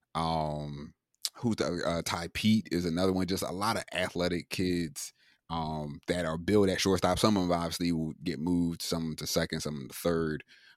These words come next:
Uh, but that's been interesting to try to figure out how to slot those sort of, like, four, and, and I'm probably blanking on a couple of other guys that are, that are prep ballers, um,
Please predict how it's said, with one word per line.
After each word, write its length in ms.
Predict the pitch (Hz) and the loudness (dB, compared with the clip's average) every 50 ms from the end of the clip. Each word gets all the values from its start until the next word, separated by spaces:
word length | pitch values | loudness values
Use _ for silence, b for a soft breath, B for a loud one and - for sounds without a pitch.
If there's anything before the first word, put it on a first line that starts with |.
| b - | b -4
Uh, 260 | 87 87 85 82 82 78 85 - | -2 -2 -2 -2 -4 -6 -4 0
but 320 | - 98 85 85 80 73 - _ _ _ - - | 0 2 2 2 -2 -6 -8 _ _ _ -2 2
that's 260 | 104 113 113 - - | 4 6 6 4 2
been 180 | 92 101 98 | 0 0 0
interesting 360 | - 92 92 - - 87 87 85 | 0 0 -2 -2 -2 -2 -2 -2
to 120 | 80 82 | -2 -4
try 260 | - - - - 80 82 | -4 -2 -2 -2 -2 -2
to 80 | 82 | -4
figure 240 | - - 90 82 85 | -2 -2 0 0 0
out 80 | - - | 0 0
how 120 | - 85 | -2 -2
to 60 | 73 | -2
slot 400 | - - - 90 85 82 76 - - _ _ _ _ _ _ _ _ - - - - | -2 -2 -2 0 0 -2 -2 -4 -8 _ _ _ _ _ _ _ _ -20 -6 2 6
those 280 | 95 95 95 92 - | 6 8 8 6 4
sort 300 | - - - 101 87 82 | 2 2 2 2 2 2
of, 60 | 85 | 2
like, 160 | 80 76 67 - | -2 -4 -6 -10
four, 500 | - - - 98 95 90 92 90 87 82 | -14 -8 0 2 4 4 6 4 4 2
and, 100 | 78 69 | 0 -2
and 160 | 67 82 82 | -4 -4 -4
I'm 120 | 82 82 | -6 -4
probably 260 | - - 87 82 80 | -2 0 0 0 0
blanking 340 | 78 82 87 87 - 78 76 | -2 -4 -6 -6 -4 -6 -6
on 260 | 71 69 69 67 - _ _ _ _ _ _ _ _ _ _ _ _ - - | -8 -8 -10 -14 -18 _ _ _ _ _ _ _ _ _ _ _ _ -16 -12
a 80 | - | -6
couple 340 | - - - 98 - 82 78 | -4 -2 -2 -2 0 0 0
of 80 | 73 55 | 0 0
other 160 | 78 80 82 | 0 -2 -2
guys 320 | 73 78 76 69 71 73 - | -2 -2 -4 -4 -4 -4 -2
that 140 | 80 78 | -4 -2
are, 160 | 71 73 71 - _ - | -2 -2 -4 -4 _ -6
that 120 | 76 73 | -6 -6
are 40 | 69 | -4
prep 240 | - - 98 - - | 0 0 0 0 0
ballers, 500 | 78 76 73 73 71 73 71 - - - B B B B B B B - | -2 -2 -2 -2 -2 -4 -6 -6 -10 -12 B B B B B B B 0
um, 440 | 82 82 82 80 76 73 73 71 | 0 2 2 0 -2 -4 -6 -8